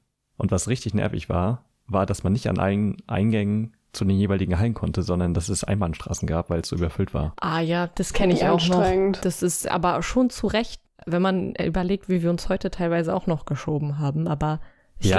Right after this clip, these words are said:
Speaker 2: glaub, es würde samstags sonst auch nicht mehr funktionieren.
Speaker 1: Ja, ich weiß, aber es war halt auch nicht gut ausgeschildert. So, du bist dann zu einem Ausgang gelaufen, weil du denkst, dann kommst du in die nächste Halle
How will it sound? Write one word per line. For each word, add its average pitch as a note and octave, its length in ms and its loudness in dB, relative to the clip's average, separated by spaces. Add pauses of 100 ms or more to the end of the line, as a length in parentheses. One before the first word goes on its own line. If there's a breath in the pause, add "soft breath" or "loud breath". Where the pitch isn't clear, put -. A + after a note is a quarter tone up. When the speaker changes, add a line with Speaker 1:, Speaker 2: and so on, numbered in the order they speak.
Speaker 2:
glaub, G#3 120 2
es G#3 80 0
würde G3+ 160 2
samstags G#3 440 -2
sonst - 160 -4
auch - 140 -6
nicht F3 160 -2
mehr D#3+ 120 0
funktionieren. D3+ 800 -4
Speaker 1:
Ja, F#2+ 220 0
ich G#2 120 -4
weiß, G#2 240 0
aber G2+ 140 0
es - 180 0
war G#2+ 80 2
halt A#2+ 120 2
auch G#2 120 0
nicht A2 120 0
gut - 140 -2
ausgeschildert. - 520 -2
So, - 80 0
du F2+ 80 0
bist F#2+ 180 -2
dann G2 100 0
zu - 100 -4
einem G2+ 160 0
Ausgang G2+ 300 0
gelaufen, F#2+ 420 0
weil F2+ 120 2
du F2 80 0
denkst, F#2 220 0
dann G2 100 -2
kommst G#2 180 -4
du G2+ 40 0
in F#2 60 2
die F#2 60 4
nächste F#2+ 260 0
Halle F2+ 300 0